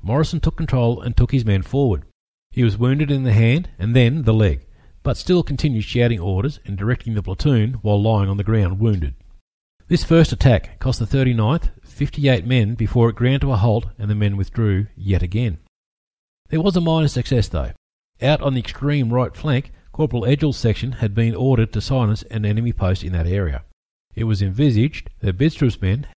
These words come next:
having broken through the tree line, would need to advance through the area. So, using the noise of Bidstrup's attack as cover, Edgell's men charged forward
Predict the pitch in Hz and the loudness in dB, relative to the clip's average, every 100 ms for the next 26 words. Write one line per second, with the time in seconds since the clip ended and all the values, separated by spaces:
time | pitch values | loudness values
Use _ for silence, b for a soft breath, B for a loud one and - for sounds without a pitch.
0 | - 113 117 95 117 127 107 117 90 - | -6 -2 0 0 0 0 -2 -2 -2 -2
1 | 139 135 90 107 151 b b b - 107 | 0 0 0 -2 -6 b b b -4 0
2 | 127 156 170 113 110 107 - 123 95 95 | 2 2 2 2 2 2 2 2 2 2
3 | 117 101 69 - _ _ - - 110 104 | 0 0 -4 -8 _ _ -20 -4 0 2
4 | 156 B B B 113 147 185 143 117 107 | 0 B B B 0 2 4 2 2 2
5 | 131 - 92 95 113 98 - - - 135 | 2 0 -4 -6 -6 -8 -10 -4 0 0
6 | 101 - 80 87 - 156 123 127 - _ | 0 -6 -6 -4 0 0 2 -2 -4 _
7 | - - 107 151 170 117 110 - 120 117 | -20 -6 -2 0 0 0 -2 0 2 2
8 | 110 - 101 95 117 | 2 -2 0 0 -4